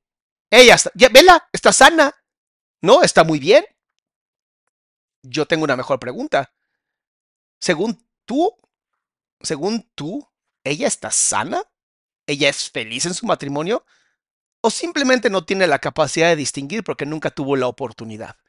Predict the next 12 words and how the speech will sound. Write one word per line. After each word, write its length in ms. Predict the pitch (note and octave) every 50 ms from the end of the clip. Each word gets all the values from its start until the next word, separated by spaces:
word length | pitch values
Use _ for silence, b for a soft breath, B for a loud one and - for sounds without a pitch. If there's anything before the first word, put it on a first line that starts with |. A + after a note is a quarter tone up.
| b b b b b b b b
¿Se 220 | - - - F3 D#3
vale 260 | C3+ C3 E3 A#3 B3+
no 140 | A#3 G#3 G3
darle 240 | G3 F#3+ F#3 G3 G3+
la 100 | G3 E3+
oportunidad 520 | C3+ - D3 C#3 - D#3+ C#3 D3 D#3+ E3+
a 40 | F3
una 160 | F3+ F3+ D#3
niña 280 | C#3+ C#3 C#3+ D#3 D#3 C3+
de 100 | B2+ B2+
once 320 | C3+ D3 - - D3 C#3
años? 500 | B2 A#2 B2 D3+ A3+ D4 - - -